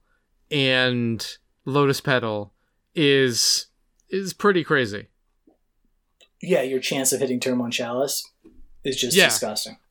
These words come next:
Speaker 1: Or ramping, ramping into a turn two Urza with Ancient Tomb and City of Traders.
Speaker 2: Yep.
Speaker 1: So, yeah.
Speaker 2: And this is just four, you know, four Urza, obviously, but four Karn, Scion of Urza,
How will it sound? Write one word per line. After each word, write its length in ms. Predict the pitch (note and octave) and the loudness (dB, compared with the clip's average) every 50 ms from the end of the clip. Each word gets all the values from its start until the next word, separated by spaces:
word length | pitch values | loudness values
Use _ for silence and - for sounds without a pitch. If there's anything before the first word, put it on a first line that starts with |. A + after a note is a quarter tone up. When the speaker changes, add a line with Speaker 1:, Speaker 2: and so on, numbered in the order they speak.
| _ _ _ - | _ _ _ 4
Speaker 1:
Or 380 | G3+ F#3 G3 G#3 G#3 G3 F3 | 6 6 8 8 6 4 2
ramping, 760 | F3+ D#3+ C3 C#3+ E3 E3 D#3+ D#3 - E3 D#3 D3+ D3 D3 D3+ | 0 -2 0 2 2 4 2 4 4 2 2 2 0 -4 -8
ramping 380 | D#3 C3+ D3 D3+ D3 - D#3+ C#3+ | -4 0 0 2 2 2 2 2
into 420 | D3 C#3+ C3+ - - D#3+ C#3+ C#3 C3+ | 2 0 0 0 0 2 2 4 4
a 400 | C3 B2+ B2+ B2 B2 B2 A#2+ - _ _ _ _ _ _ _ _ _ _ | 4 4 4 4 2 2 0 -4 _ _ _ _ _ _ _ _ _ _
turn 400 | - - - D#3 C#3+ C#3+ C#3+ C3+ | -6 -2 0 2 2 2 2 2
two 480 | - - - - C#3 C3+ C#3 C#3 C#3+ D3 C#3+ | 0 0 0 2 2 4 4 2 2 2 0
Urza 560 | C#3 A#2+ A#2 A#2+ A#2+ D#3 D#3 D#3 D#3+ D#3+ D#3 _ _ _ _ _ _ _ _ _ _ _ - | 2 2 2 2 2 2 2 2 2 0 -4 _ _ _ _ _ _ _ _ _ _ _ -4
with 400 | C3+ C3 C#3+ C#3 C3 - - - - | 0 4 4 4 4 2 -2 -8 -8
Ancient 320 | D3+ D3 - A#2+ D#3 C#3 - | -4 -4 -2 -2 -2 -4 -2
Tomb 220 | - C#3 C3+ B2+ | 0 0 0 0
and 80 | B2+ A#2+ | -2 -2
City 240 | - C3+ A#2 B2+ C3+ | -2 -2 0 0 0
of 80 | C3 | 0
Traders. 540 | - D#3+ D3 D3 D3+ D#3 D#3 - - - - - - | 0 0 0 0 -2 -4 -4 -8 -10 -12 -14 -12 -10
Speaker 2:
Yep. 300 | B2+ A#2 G#2+ A2 - _ _ _ _ _ _ _ _ _ _ _ _ _ _ _ _ _ _ _ _ _ _ _ _ _ _ _ _ _ _ | -10 -8 -8 -10 -14 _ _ _ _ _ _ _ _ _ _ _ _ _ _ _ _ _ _ _ _ _ _ _ _ _ _ _ _ _ _
Speaker 1:
So, 340 | - - - A2 G#2 G2+ - _ _ _ _ _ _ - | -8 -4 -4 -2 -2 -4 -8 _ _ _ _ _ _ 0
yeah. 180 | G3+ F#3 D3+ - _ _ _ _ _ _ _ _ _ _ _ _ - - _ _ _ _ _ _ _ _ _ _ _ _ _ _ _ _ _ _ _ _ _ - - - | 0 0 0 -2 _ _ _ _ _ _ _ _ _ _ _ _ -20 -20 _ _ _ _ _ _ _ _ _ _ _ _ _ _ _ _ _ _ _ _ _ -14 -6 -2
Speaker 2:
And 120 | E3 E3 E3 | 0 2 2
this 100 | E3+ F3+ | 2 2
is 80 | D3+ | 2
just 300 | - D#3+ D3 - - - | 2 0 0 0 0 0
four, 480 | - D3 D3 D3+ D#3 D#3 D3+ D3+ - - _ - | 2 2 2 2 2 0 0 -2 -4 -6 _ -8
you 140 | D#3+ D#3 D3 | -4 -2 -2
know, 100 | C3 A2+ | -2 -2
four 340 | - - C#3+ C#3 - B2+ A#2+ | -2 0 0 0 0 -2 -4
Urza, 200 | A#2 A2+ A2 G#2+ G#2 | -8 -8 -8 -10 -10
obviously, 460 | G2+ G2 - A2 G#2+ - - A#2 A2 | -12 -12 -12 -8 -8 -6 -6 -8 -8
but 180 | A#2 A2 - - | -10 -12 -10 -4
four 240 | - C#3 C#3 C3+ C3+ | -2 0 0 0 0
Karn, 600 | - - D3 C3+ C3+ C3+ C3+ C3 C3 C3 B2+ - | -2 -2 0 0 0 0 0 -2 -2 -4 -6 -6
Scion 380 | - - - C#3+ B2+ C3 C3+ D3 | -4 -2 0 0 0 0 0 -2
of 100 | C#3+ C#3 | -2 -2
Urza, 460 | D#3 D#3 D3+ D3 - E3 D#3 D#3+ D#3 | 0 0 0 0 0 -2 -4 -6 -8